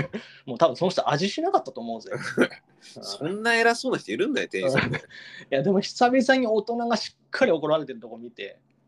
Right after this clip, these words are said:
Speaker 2: ええ。
Speaker 1: あ、大人がしっかり怒られてるとこってあんま見ないなと思って。
Speaker 2: でもそれ怒られる内容じゃないけどね。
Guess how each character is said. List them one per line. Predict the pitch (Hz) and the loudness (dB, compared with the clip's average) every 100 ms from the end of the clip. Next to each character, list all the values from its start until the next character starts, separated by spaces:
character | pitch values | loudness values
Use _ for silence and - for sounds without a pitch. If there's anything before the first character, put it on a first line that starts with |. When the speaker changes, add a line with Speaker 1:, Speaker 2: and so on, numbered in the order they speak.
| - | -10
Speaker 2:
え | 87 85 71 - | -4 -4 -4 -12
え。 | _ _ - | _ _ -18
Speaker 1:
あ、 | - - _ _ - | -16 -18 _ _ -10
大 | 120 | -10
人 | - 240 262 | -6 -2 2
が | 254 | 2
し | 240 - | 2 -2
っ | _ _ - | _ _ -8
か | - | 4
り | 262 | 6
怒 | 156 151 | 6 6
ら | 160 | 4
れ | 135 | 2
て | 127 | -4
る | |
と | 127 | -8
こ | - | -14
っ | - | -10
て | |
あ | 135 | -2
ん | 185 | 4
ま | 233 | 4
見 | 165 226 | 6 6
な | 226 120 | 6 2
い | |
な | 104 | -2
と | - | -6
思 | 98 101 | -10 -16
っ | |
て。 | - - - _ | -18 -20 -20 _
Speaker 2:
で | 151 | -6
も | 139 | -4
そ | 160 | 2
れ | 180 - | 2 2
怒 | - 240 330 | 2 6 6
ら | |
れ | 381 247 | 8 6
る | 104 | 4
内 | 98 | 2
容 | 104 | 0
じ | 90 | 0
ゃ | |
な | 123 | 0
い | 277 | 0
け | 220 | 0
ど | 71 | -4
ね。 | - - | -6 -20